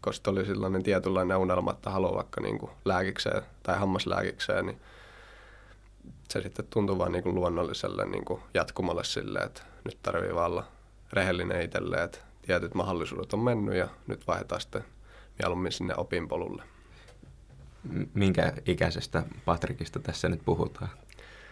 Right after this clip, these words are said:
Speaker 1: No, aika, sanotaan, liukuvan ikäisestä, että kyllä siinä, niinku, vois sanoa, kaksikymppisenä vähitellen alkoi, niinku, sitten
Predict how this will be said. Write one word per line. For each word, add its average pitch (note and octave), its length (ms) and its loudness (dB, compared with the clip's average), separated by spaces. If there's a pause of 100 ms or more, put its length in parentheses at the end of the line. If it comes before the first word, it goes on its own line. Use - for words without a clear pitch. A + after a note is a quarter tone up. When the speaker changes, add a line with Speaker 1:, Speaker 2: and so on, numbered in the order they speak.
(180)
Speaker 1:
No, A2 340 2
aika, G2 320 4 (200)
sanotaan, G2 420 2
liukuvan G2 480 8
ikäisestä, F#2 560 0
että - 200 -2
kyllä F#2+ 180 0
siinä, G2+ 220 2
niinku, F#2+ 480 0 (1400)
vois F#2 180 0
sanoa, G2 200 2
kaksikymppisenä F#2+ 960 2 (200)
vähitellen F#2 540 2
alkoi, F2+ 280 0
niinku, G#1 240 -2
sitten - 400 -6